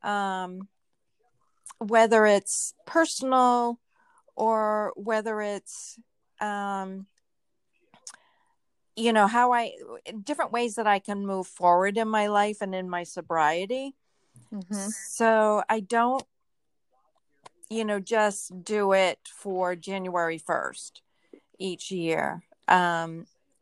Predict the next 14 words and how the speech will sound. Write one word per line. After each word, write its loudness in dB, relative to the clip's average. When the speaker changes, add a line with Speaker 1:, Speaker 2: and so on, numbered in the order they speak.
Speaker 1:
but, 6
you -2
know, 0
I 2
look -2
back 2
on -6
each -14
year -4
and -4
can -2
see 4
my 8
growth, 6